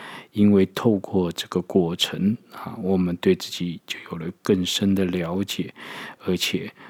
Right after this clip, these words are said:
我们也得到了一个，嗯，很不错的疗愈。所以，愤怒真的就是一个坏东西吗？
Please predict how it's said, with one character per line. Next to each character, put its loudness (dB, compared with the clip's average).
我 2
们 -2
也 -2
得 -2
到 -2
了 -4
一 -2
个， -6
嗯， 2
很 -6
不 -6
错 -2
的 -6
疗 -10
愈。 0
所 4
以， 4
愤 6
怒 6
真 4
的 8
就 2
是 0
一 0
个 -2
坏 2
东 -2
西 0
吗？ 0